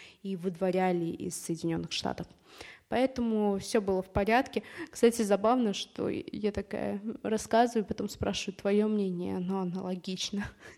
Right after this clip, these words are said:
<laughs> Потому что все-таки мы сестры. А, кстати, может быть, это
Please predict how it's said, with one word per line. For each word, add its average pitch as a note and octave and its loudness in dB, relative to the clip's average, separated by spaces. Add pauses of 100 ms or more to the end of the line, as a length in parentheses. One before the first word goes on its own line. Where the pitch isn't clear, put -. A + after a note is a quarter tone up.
(120)
<laughs> G#4 6
Потому G3+ 0
что - -10
все-таки - -10
мы F#3+ -2 (960)
сестры. - -6 (420)
А, F#3+ -4 (140)
кстати, - -12
может F#3 -6
быть, - -8
это G3+ -6